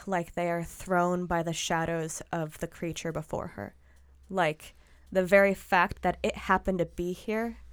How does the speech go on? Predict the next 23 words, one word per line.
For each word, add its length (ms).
warped 520
her 280
skin 680
into 260
the 100
same 320
shadows 500
that 140
she 180
shares 440
with 140
her 120
Geist, 560
and 340
threw 360
those 160
shadows 320
back 340
out 300
into 340
massive, 920
awful 680
wings. 800